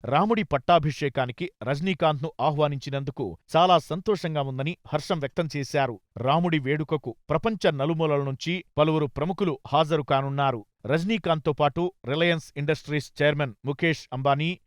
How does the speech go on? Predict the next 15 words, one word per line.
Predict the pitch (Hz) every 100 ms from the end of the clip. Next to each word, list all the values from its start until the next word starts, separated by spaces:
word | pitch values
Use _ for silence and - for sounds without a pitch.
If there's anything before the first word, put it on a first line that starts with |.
| - - 101
వ్యాపార | 135 165 170 151
దిగ్గజం | 127 127 156 147 123 -
రతన్ | 139 190 165
టాటాలకు | 151 147 147 143
కూడా | 151 147 120 120
ఆహ్వానమందింది. | 156 143 151 143 139 143 135 107 -
వీరితో | 104 160 156 151
పాటు | 131 135 180 202 - 143
పలువురు | 151 151
సినీ, | 139 - 165 180 180
రాజకీయ, | 143 156 165 156 151
క్రీడా | - 151 160 151
ప్రముఖులకు | 139 147 160 151 - 120 87 _ _ -
ఆహ్వానాలు | 160 151 147 147 143
వెళ్లాయి. | 139 139 139